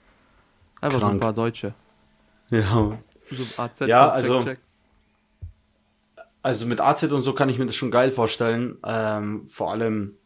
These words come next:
Speaker 1: Ja, wir waren nur
Speaker 2: äh,
Speaker 1: fünfzehn
Speaker 2: ich
Speaker 1: Minuten.
Speaker 2: hatte ja mal kurz die Chance, mit ihm zu telefonieren.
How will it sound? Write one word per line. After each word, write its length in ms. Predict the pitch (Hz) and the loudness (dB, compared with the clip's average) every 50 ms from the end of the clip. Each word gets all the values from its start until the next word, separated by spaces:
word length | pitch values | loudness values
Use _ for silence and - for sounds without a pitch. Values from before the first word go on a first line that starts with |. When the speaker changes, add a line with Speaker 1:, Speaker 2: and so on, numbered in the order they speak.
| _ _ _ _ - _ _ _ _ - | _ _ _ _ -20 _ _ _ _ -18
Speaker 1:
Ja, 100 | - 104 | -10 -6
wir 120 | 110 110 107 | -4 -2 -2
waren 100 | 110 104 | -2 -2
nur 80 | 98 87 | -2 -2
Speaker 2:
äh, 40 | |
Speaker 1:
fünfzehn 340 | - 135 127 - - - 107 | -4 -6 -8 -8 -10 -10 -10
Speaker 2:
ich 80 | 104 104 | -8 -4
Speaker 1:
Minuten. 100 | 104 123 | -2 -2
Speaker 2:
hatte 160 | 120 - 127 | 0 2 2
ja 100 | 127 120 | 4 4
mal 160 | 117 117 113 110 | 4 2 0 0
kurz 300 | - - 135 127 135 - | 2 2 2 2 2 -2
die 100 | 120 104 | -4 -2
Chance, 320 | - 131 127 127 113 110 | 0 0 0 0 -2 -2
mit 120 | 113 95 | -4 -2
ihm 140 | 107 113 104 | -2 -4 -4
zu 160 | - - 120 | -2 -4 -6
telefonieren. 640 | 98 - 113 107 104 - 113 110 110 117 120 123 123 | -4 -2 -2 -2 -2 -2 -2 0 0 0 0 -2 -6